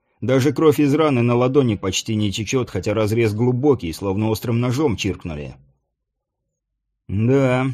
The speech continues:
зато из городового кровь текла куда как обильно, выморов галечник вокруг головы. Борис осмотрел его. Рана на виске. Вот интересно, что это?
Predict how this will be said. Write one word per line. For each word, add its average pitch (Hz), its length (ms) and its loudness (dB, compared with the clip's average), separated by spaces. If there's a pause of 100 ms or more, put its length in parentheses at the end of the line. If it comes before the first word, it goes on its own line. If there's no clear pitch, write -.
зато 123 400 0
из 147 180 0
городового 151 640 4
кровь 139 300 2
текла 135 380 0
куда 127 340 0
как 123 180 -4
обильно, 104 640 0
выморов 107 480 0
галечник 117 540 0
вокруг 101 340 -2
головы. 104 500 -2 (640)
Борис 101 400 0
осмотрел 113 520 0
его. 76 320 -6 (120)
Рана 113 340 0
на 113 100 0
виске. 110 480 -2 (720)
Вот 104 200 -2
интересно, 131 500 0
что 131 280 0
это? - 220 -6